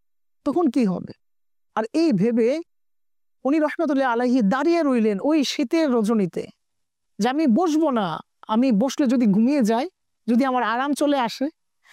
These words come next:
আমি দাঁড়িয়ে থাকি, যখন আমার মা চক্ষু খুলবেন তখনই আমি আমার মায়ের হাতে এই পানির পাত্র দিয়ে দিব।" পরবর্তী সময়ে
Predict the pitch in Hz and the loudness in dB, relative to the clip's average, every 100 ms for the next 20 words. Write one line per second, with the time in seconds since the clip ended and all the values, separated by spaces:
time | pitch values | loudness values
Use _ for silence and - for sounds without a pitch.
0 | - 254 226 262 311 285 220 196 165 - | -8 -2 0 0 0 0 -2 -4 -6 -4
1 | 185 247 285 285 262 277 277 339 - 330 | -2 -2 0 0 0 0 0 -4 -4 -4
2 | 285 254 262 359 - _ _ - - 349 | 0 0 0 -4 -10 _ _ -8 -2 0
3 | 285 269 247 240 208 226 247 214 208 214 | 0 0 0 0 0 0 0 -2 -2 -4
4 | 196 _ _ _ _ _ _ 226 175 214 | -4 _ _ _ _ _ _ -6 -2 -2
5 | 220 208 190 - 190 190 247 190 - - | 0 -2 -4 -2 0 2 0 -2 -6 -14
6 | _ _ _ _ _ _ _ _ _ - | _ _ _ _ _ _ _ _ _ -4
7 | 208 202 185 - 190 190 180 | 0 0 0 -2 0 0 0